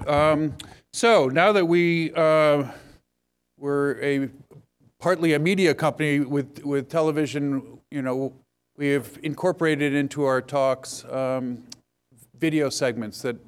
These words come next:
help frame the discussion a little bit. And I would like to open with that. Are we ready to, to, ru-, to run that? Here we go. Is that up here?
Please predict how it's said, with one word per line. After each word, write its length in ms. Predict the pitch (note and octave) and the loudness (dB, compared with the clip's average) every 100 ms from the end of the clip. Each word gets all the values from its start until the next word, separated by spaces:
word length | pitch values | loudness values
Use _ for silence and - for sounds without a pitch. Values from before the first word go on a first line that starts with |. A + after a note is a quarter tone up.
| - | -14
help 320 | C#3+ E3+ - | -6 -6 -6
frame 240 | - E3 D3+ | -2 0 0
the 60 | |
discussion 480 | B2 B2 C3 A2 A#2+ | -4 -4 -6 -6 -8
a 40 | G#2+ | -6
little 180 | G#2+ | -6
bit. 240 | F#2+ F#2+ - _ _ _ _ _ | -6 -8 -10 _ _ _ _ _
And 220 | B2 B2+ A#2+ | -8 -6 -2
I 100 | C3+ | 0
would 160 | C3+ | 0
like 240 | C3+ D3+ D3+ | 2 0 0
to 80 | |
open 560 | C3 C#3 C3+ C#3 C3+ G#2+ - _ _ _ | 0 0 0 -2 -2 -6 -18 _ _ _
with 160 | C3+ B2 | -8 0
that. 260 | C#3+ D3 | 2 2
Are 120 | C#3 | 0
we 160 | C#3+ D#3 | 0 0
ready 260 | D#3 D#3 D#3 | 0 0 0
to, 220 | D#3 D3 - - _ _ | 0 -2 -10 -20 _ _
to, 100 | D#3+ | -10
ru-, 180 | D3+ - - - | -10 -10 -20 -16
to 100 | D3 | -4
run 200 | D#3 E3+ | -4 -2
that? 180 | F#3+ F3+ - - _ _ | -4 -6 -16 -20 _ _
Here 100 | B2+ | -16
we 80 | B2 | -10
go. 220 | A#2+ A#2 - _ _ _ _ - - _ _ _ | -8 -8 -14 _ _ _ _ -20 -20 _ _ _
Is 40 | |
that 120 | C3 B2+ | -6 -6
up 140 | B2 | -6
here? 180 | D3 | -8